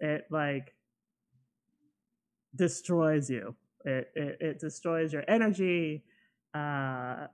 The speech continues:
because your energy is destroyed, you know, you've been in this I mindset of success for so long. And so when you lose that energy, you can't put it towards the stuff you were doing. And so it affects your psyche and then your self-esteem. And then it just becomes this snowball. And then it's like,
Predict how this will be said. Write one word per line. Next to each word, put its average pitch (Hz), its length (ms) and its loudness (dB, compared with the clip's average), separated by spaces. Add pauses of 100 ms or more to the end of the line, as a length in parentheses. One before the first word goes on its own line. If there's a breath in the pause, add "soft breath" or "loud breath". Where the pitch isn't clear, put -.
(120)
because 202 300 4
your 180 140 4
energy 220 260 6
is 202 120 2
destroyed, 175 600 2
you 175 140 4
know, 175 80 4
you've 170 220 4
been 196 140 6
in 180 80 6
this 170 180 2
I 165 180 2
mindset 170 480 2
of 143 180 -2
success 180 560 0
for 139 120 -4
so 160 200 -2
long. 160 440 2
And 139 100 -8
so 156 80 -4
when 143 140 -4
you 147 80 -4
lose 175 220 2
that 147 180 0
energy, 180 340 2
you 156 160 -2
can't 147 320 -2 (540 soft breath)
put 180 160 8
it 170 100 4
towards 156 280 4
the 143 60 -2
stuff 160 240 2
you 151 120 2
were 135 100 2
doing. 190 480 8
And 143 100 -2
so 139 120 -2
it 135 80 0
affects 135 260 -4
your 131 80 -6
psyche 208 560 2
and 156 80 0
then 135 80 -2
your 131 120 -12
self-esteem. 202 800 2
And 147 100 0
then 143 60 -2
it - 80 -8
just - 320 -10
becomes 156 320 -4
this 135 180 -6
snowball. 190 680 4
And 135 120 -2
then 135 120 0
it's 131 140 -10
like, - 260 -8